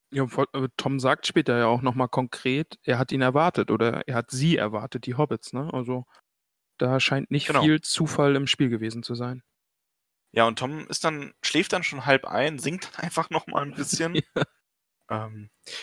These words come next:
Speaker 2: wie gefallen dir eigentlich die Lieder von denen? Also, ähm, ist das so, ganz, gefallen dir die besser, als was du bisher an,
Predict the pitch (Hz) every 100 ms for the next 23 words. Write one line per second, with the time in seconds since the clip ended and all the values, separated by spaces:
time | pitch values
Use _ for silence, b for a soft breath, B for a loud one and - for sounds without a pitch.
0 | - 113 - 190 117 80 92 - 95 101
1 | 92 - 90 90 85 92 101 98 101 98
2 | - 95 92 90 - _ _ _ _ -
3 | - 117 - 113 101 _ _ _ - 107
4 | 117 _ - - 117 120 117 107 - _
5 | _ _ _ _ - 110 - 170 170 147
6 | 110 - - 104 98 - 123 147 147 127
7 | 123 123